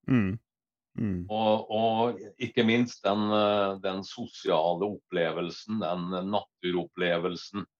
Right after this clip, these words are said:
Speaker 1: Ja.
Speaker 2: eh, mestringsfølelsen som kommer etter hvert, og så videre. Så, så jeg begynte jo med sånne nybegynnerturer,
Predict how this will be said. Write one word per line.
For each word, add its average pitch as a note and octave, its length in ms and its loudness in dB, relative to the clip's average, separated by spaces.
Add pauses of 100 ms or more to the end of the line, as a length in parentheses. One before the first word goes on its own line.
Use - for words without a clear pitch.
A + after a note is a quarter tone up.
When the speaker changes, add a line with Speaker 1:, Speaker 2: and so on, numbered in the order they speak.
(500)
Speaker 1:
Ja. F2+ 160 4 (160)
Speaker 2:
eh, E2+ 100 -4 (960)
mestringsfølelsen F#2+ 1400 0
som F2+ 120 -8
kommer E2 340 -4
etter F2 200 -6
hvert, E2+ 200 -2
og E2+ 140 -10
så F#2+ 100 -2
videre. F2+ 300 0
Så, G2 180 0 (1400)
så A2 120 2
jeg B2 220 4
begynte G2+ 440 2
jo G#2 100 4
med D3+ 160 6
sånne C3+ 240 6
nybegynnerturer, F#2+ 1080 4